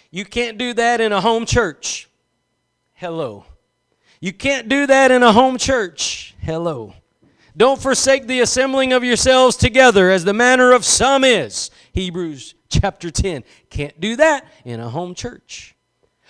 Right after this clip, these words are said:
"Well, the early church met at home, Pastor." Yeah, because church was illegal. If it's illegal in America this year, guess what? We'll be meeting in homes or pastures or prisons.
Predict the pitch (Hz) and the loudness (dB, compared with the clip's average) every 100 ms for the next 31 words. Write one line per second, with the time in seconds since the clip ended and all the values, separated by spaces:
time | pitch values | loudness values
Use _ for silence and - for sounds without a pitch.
0 | - 190 233 247 247 320 370 339 269 208 | -8 0 2 2 2 2 0 0 0 -2
1 | 180 196 165 143 151 139 156 190 - 254 | -2 -2 -2 -2 -4 -4 -4 -6 -8 -14
2 | _ - 294 330 185 - - 190 214 202 | _ -10 0 2 0 -6 -8 -6 -4 -6
3 | - 254 254 254 247 285 294 320 220 117 | -4 -4 -4 -8 -4 -2 -2 -4 -6 -10
4 | _ _ _ _ _ _ _ _ _ _ | _ _ _ _ _ _ _ _ _ _
5 | _ _ _ _ _ _ _ _ _ _ | _ _ _ _ _ _ _ _ _ _
6 | _ _ _ _ 185 202 190 240 247 254 | _ _ _ _ -10 -8 -4 -4 -2 -2
7 | 247 240 233 226 254 254 294 277 - _ | 0 0 0 0 2 2 2 0 -2 _
8 | 165 254 - 277 311 254 262 240 254 311 | -6 -4 -2 -2 -2 -2 -4 -4 -2 -2
9 | - 294 302 247 247 233 233 214 262 302 | -2 -6 -6 -6 -6 -6 -8 -6 -4 -4
10 | 294 - - 190 - 214 269 277 302 302 | -8 -16 -6 -6 -6 -8 -6 -6 -6 -6
11 | 277 269 285 233 254 247 330 - - | -4 -4 0 6 4 4 -6 -8 -16